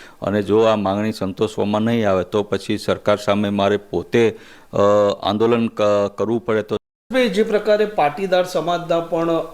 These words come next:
Speaker 2: કેસો પરત ખેંચાયા છે અને તમારા કોળી સમાજના યુવાનો પર કેસ થયેલા છે, તેને લઈને કોઈ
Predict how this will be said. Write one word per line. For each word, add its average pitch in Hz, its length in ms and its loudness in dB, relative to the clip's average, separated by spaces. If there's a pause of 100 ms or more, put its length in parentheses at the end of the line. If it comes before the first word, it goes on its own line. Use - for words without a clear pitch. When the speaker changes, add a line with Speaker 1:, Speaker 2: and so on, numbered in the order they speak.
(300)
Speaker 2:
કેસો 165 320 -2
પરત 160 400 -2
ખેંચાયા 147 520 -2
છે 147 120 -6
અને 160 120 -4
તમારા 151 360 -2
કોળી 151 320 -4
સમાજના 143 520 -4
યુવાનો 139 420 -4
પર 139 220 -6
કેસ 135 400 -14
થયેલા 131 400 -4
છે, 135 200 -8
તેને 151 340 -4
લઈને 147 260 -4
કોઈ 147 180 -8